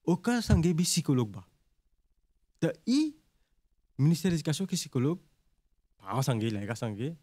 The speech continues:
बातचीत करेला, कौन सी प्रॉब्लम बा। अगर उसके बाद जोन साइकोलॉग बा एजुकेशन के, उसमें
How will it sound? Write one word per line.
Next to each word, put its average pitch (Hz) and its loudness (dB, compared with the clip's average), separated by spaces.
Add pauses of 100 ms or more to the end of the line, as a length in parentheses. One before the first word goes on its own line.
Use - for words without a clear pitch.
(160)
बातचीत 143 -6
करेला, 117 -4 (640)
कौन 175 2
सी 190 -2
प्रॉब्लम 120 -2
बा। 95 -12 (760)
अगर 190 2 (280)
उसके 151 0
बाद 135 4 (260)
जोन 123 2
साइकोलॉग 127 -2
बा 117 0
एजुकेशन 110 -6
के, 98 -12 (560)
उसमें 143 2